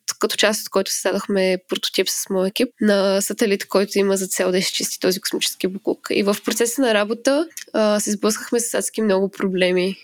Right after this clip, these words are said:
което ме накара да си мисля колко лесно е да си говорим. "Да, имаме много буклук, хайде да го изчистим", но, нали, това е свързано с адски много, м, изчисления, изключително много планиране, изключително много ресурси,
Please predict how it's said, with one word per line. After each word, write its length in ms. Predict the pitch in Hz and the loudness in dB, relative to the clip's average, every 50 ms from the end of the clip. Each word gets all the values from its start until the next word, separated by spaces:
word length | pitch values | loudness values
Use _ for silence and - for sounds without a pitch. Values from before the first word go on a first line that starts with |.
| _ _ | _ _
което 240 | - 202 202 - 226 | 0 0 2 4 4
ме 80 | 214 | 4
накара 340 | 202 202 208 214 202 196 202 | 4 4 4 2 2 2 2
да 80 | 190 196 | 0 0
си 140 | - - | 0 -2
мисля 280 | 190 190 190 - - 196 | -2 -2 -2 -2 -4 -4
колко 640 | - - 190 190 185 - - - 202 196 196 202 196 - - - | 0 2 2 2 2 0 0 2 4 4 4 2 0 -4 -2 2
лесно 360 | 220 220 208 214 214 - 277 | 2 4 4 4 4 2 2
е 40 | 285 | 4
да 100 | 269 294 | 2 2
си 160 | 285 - 277 | 0 0 -2
говорим. 600 | 226 208 226 214 190 196 196 190 190 180 180 180 196 | -2 -2 -2 0 2 4 4 4 4 4 2 2 2
"Да, 320 | 185 180 202 208 190 180 | 2 2 2 4 4 4
имаме 320 | 185 185 190 202 226 226 214 | 4 4 4 4 4 2 4
много 300 | 220 196 185 185 180 185 | 4 4 4 2 2 0
буклук, 480 | 170 190 180 - - - 202 196 - - | -2 -2 -4 -2 -2 -2 -2 -2 -4 -8
хайде 360 | - - - 196 185 208 208 | -6 -2 2 2 2 2 2
да 120 | 175 190 | 0 0
го 100 | 180 180 | 0 2
изчистим", 540 | 196 - - - - 220 214 - - 175 170 190 202 | 0 0 0 0 0 -2 -2 -2 -4 -2 -2 -2 -2
но, 220 | 202 190 180 180 - - | -2 -2 -2 -4 -4 -4
нали, 320 | 196 196 190 180 180 185 185 - - - - - - - - _ - | -2 0 0 0 0 -2 -2 -4 -10 -10 -10 -12 -12 -16 -16 _ -2
това 160 | - 208 208 | 2 2 2
е 40 | 214 | 2
свързано 360 | 214 - 220 233 233 247 240 | 2 0 0 0 0 0 -2
с 200 | - - - - | -4 -2 0 0
адски 280 | 208 214 - - - | 0 0 -2 -4 -2
много, 340 | 240 226 214 214 214 202 208 214 208 214 202 202 202 196 | 0 2 2 2 2 2 2 2 4 4 4 4 2 2
м, 160 | 196 185 165 - - _ _ _ _ _ _ _ _ _ _ - - - | 2 0 -2 -4 -6 _ _ _ _ _ _ _ _ _ _ -18 -6 -2
изчисления, 1000 | - 226 226 - - - - 214 196 196 214 208 208 202 202 202 202 202 208 208 - - - - | -2 -2 0 -2 -4 -2 0 2 2 4 4 4 2 2 2 2 2 0 -2 -4 -6 -8 -10 -8
изключително 520 | - - - - - - - 220 226 226 | -8 -8 -6 -6 -6 -2 0 0 2 2
много 240 | 220 214 202 202 214 | 2 2 2 2 0
планиране, 560 | 208 - - 196 190 196 196 190 208 208 196 | 0 0 0 0 2 2 2 2 2 2 2
изключително 420 | 196 202 - - - - 240 233 226 | 2 0 -2 -4 -2 0 0 2 2
много 260 | 214 202 208 208 220 | 2 2 2 2 2
ресурси, 600 | 202 196 - - 233 226 - - - 233 311 - | 0 0 0 -2 -4 -4 -2 -2 -2 -2 -2 -2